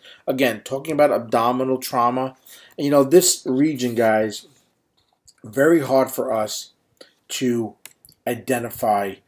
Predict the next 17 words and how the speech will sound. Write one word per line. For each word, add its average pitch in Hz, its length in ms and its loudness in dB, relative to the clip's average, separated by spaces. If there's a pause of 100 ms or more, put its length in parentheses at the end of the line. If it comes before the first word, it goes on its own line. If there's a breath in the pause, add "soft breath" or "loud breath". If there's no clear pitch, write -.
(280)
problems, 92 560 -2
right? 95 360 -8
Difficult 123 500 -6
to 113 120 -8
assess, - 680 -8 (600)
all 113 60 -8
right? 110 320 -2
And 117 140 -10
a 117 40 -6
lot 131 240 4
of 175 100 6
times 107 460 -4
when 110 140 -10
we 110 160 -12
have 123 460 -2
abdominal 110 720 -6
trauma 104 540 -6